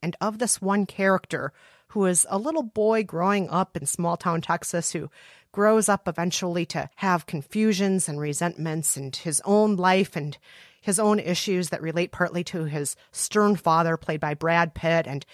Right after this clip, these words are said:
his beautiful mother, played by Jessica Chastain, and this boy who grows up,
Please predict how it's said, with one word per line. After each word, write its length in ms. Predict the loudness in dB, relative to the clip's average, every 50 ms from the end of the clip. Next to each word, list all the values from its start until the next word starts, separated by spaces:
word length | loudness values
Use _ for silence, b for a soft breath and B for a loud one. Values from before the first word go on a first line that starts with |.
| B B B
his 180 | B -4 -4 -4
beautiful 420 | -4 0 2 4 4 4 2 0
mother, 240 | 0 2 0 0 0
played 240 | -2 -2 -4 -4 -2
by 120 | -4 -6 -4
Jessica 340 | -2 -2 -2 -2 -2 -4 -6
Chastain, 680 | -2 2 2 2 2 2 -2 -2 0 0 0 0 0 -2
and 160 | -2 -4 -8 B B B B B B B B -2
this 160 | -2 -2 0
boy 400 | 0 0 2 4 4 4 4 4
who 140 | 2 -2 -2
grows 280 | -2 0 0 0 0 0
up, 200 | -2 -4 -6